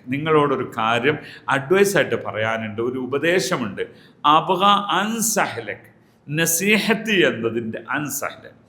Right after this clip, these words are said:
അതുപോലെ ഞാൻ പറയാണ്, എൻ്റെ, എനിക്ക് എൻ്റെ ഒരു അഡ്വൈസ് ഇതാണ്. നമ്മളിപ്പോ ഒരു കാര്യം സംസാരിച്ചുകൊണ്ടിരിക്കുമ്പോ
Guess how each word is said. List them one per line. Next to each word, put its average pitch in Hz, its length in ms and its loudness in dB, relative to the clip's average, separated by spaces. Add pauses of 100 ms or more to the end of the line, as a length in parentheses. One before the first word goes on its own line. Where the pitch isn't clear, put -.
(440)
അതുപോലെ 220 720 4
ഞാൻ 202 320 4
പറയാണ്, 180 500 4
എൻ്റെ, 214 540 2
എനിക്ക് 196 680 -2 (100)
എൻ്റെ 214 340 0
ഒരു 196 80 4
അഡ്വൈസ് 165 460 2
ഇതാണ്. 123 460 4
നമ്മളിപ്പോ 170 260 -2
ഒരു 175 100 -4
കാര്യം 175 180 2
സംസാരിച്ചുകൊണ്ടിരിക്കുമ്പോ 165 1160 -2